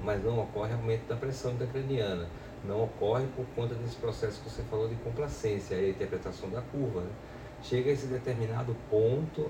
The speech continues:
aqui, nesse aqui, você vê que um aumento, aqui ela vai começando a aumentar,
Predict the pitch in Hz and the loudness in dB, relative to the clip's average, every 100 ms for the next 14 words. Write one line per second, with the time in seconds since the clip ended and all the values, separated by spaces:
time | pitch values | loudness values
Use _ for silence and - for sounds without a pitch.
0 | - 107 - - - 139 156 156 - - | -2 -2 -2 -6 -6 0 0 0 -6 -12
1 | - - - - - - - - 113 135 | -12 -12 -12 -12 -12 -14 -10 -2 2 2
2 | 120 - - 131 - - - - 98 110 | 0 -4 -2 -2 -2 -10 -12 -2 0 0
3 | 120 135 120 120 107 107 104 123 156 147 | 0 2 6 6 6 4 2 4 4 2
4 | - 90 - - - - - - - - | 0 0 -2 -10 -12 -12 -12 -12 -12 -8
5 | - - 107 104 107 101 101 113 127 151 | -2 4 6 4 0 -2 0 0 2 2
6 | 143 104 80 | 2 2 2